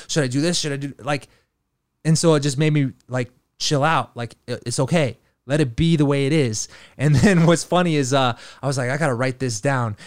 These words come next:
And so, you know, I, it mentally, it felt like I was swimming back up to the surface of the water for a breath of air so I could make sense of words enough to write 'em down. So I opened up my notes app and I'm like, "I gotta write down these realizations I'm getting from the mushrooms." And, uh,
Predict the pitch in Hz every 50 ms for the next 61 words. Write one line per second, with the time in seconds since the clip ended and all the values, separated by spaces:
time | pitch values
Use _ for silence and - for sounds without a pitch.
0 | - - - 131 131 - - 160 147 139 127 123 - - - _ _ - 135 135
1 | 131 127 120 123 120 - - _ _ _ - 147 147 147 151 165 190 208 196 -
2 | 175 151 151 143 131 - 165 151 143 143 135 143 131 127 - - - - 147 160
3 | 156 156 151 135 147 143 139 - 151 - - 143 127 131 - - 170 151 - 151
4 | 139 - 147 127 135 127 120 139 147 147 139 123 - 143 131 123 117 107 147 143
5 | 131 135 113 107 123 127 135 147 170 160 - 156 139 131 - - 135 123 - -
6 | - - _ - 135 147 147 - - - - - 156 156 147 - 151 139 120 117
7 | 113 120 131 131 135 147 143 131 151 143 147 147 156 - - 151 135 117 113 123
8 | 123 135 135 131 127 117 120 120 123 147 165 170 165 - - - _ - - 165
9 | 143 127 - 151 175 165 180 165 160 156 143 135 131 131 135 143 143 147 139 -
10 | 143 127 117 110 - - - - _ - 123 127 127 120 113 123 123 131 131 131
11 | 127 131 131 135 127 - 131 123 127 123 120 113 123 139 147 127 120 101 123 135
12 | 143 139 - 139 120 113 113 113 117 117 131 123 117 117 107 - 131 117 113 113
13 | 127 143 - - - 123 113 104 101 101 - - - 131 127 127 123 120 123 117
14 | 117 113 110